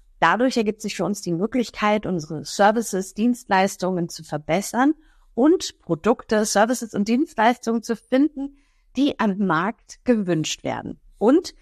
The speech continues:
wenn ich meine Community in den Innovationsprozess mit einbinde, dann kann ich die Marktakzeptanz meines Prozesses, meines Produktes, meiner Services und meiner Dienstleistung entsprechend erhöhen.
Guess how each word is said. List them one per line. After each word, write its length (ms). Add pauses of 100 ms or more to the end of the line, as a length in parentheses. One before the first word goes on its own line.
(240)
wenn 120
ich 80
meine 180
Community 560
in 60
den 120
Innovationsprozess 1040
mit 160 (100)
einbinde, 1120
dann 380 (420)
kann 280
ich 280
die 380
Marktakzeptanz 1300
meines 520
Prozesses, 840 (340)
meines 420
Produktes, 540
meiner 260
Services 600
und 100
meiner 240
Dienstleistung 760
entsprechend 800
erhöhen. 540